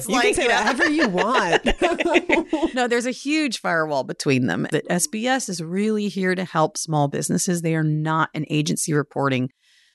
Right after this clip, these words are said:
Speaker 1: fines or reporting issues. But, you know, it takes a lot of doing to get people to really understand that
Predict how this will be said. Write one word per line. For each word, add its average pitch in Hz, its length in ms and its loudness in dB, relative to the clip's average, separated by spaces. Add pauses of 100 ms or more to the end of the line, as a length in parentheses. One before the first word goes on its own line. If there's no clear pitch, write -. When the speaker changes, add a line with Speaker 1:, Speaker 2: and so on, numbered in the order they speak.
Speaker 1:
fines - 500 0
or - 80 0
reporting 143 460 -2
issues. - 360 -4
But, 208 160 2
you 233 80 0
know, 196 100 0
it 180 100 -6
takes 190 240 -4
a 175 60 -2
lot 156 200 2
of 151 140 -8
doing 147 340 0
to 147 80 -8
get 143 220 -4
people 147 280 -2
to 160 120 -4
really 143 260 0
understand 139 840 -2
that - 140 -2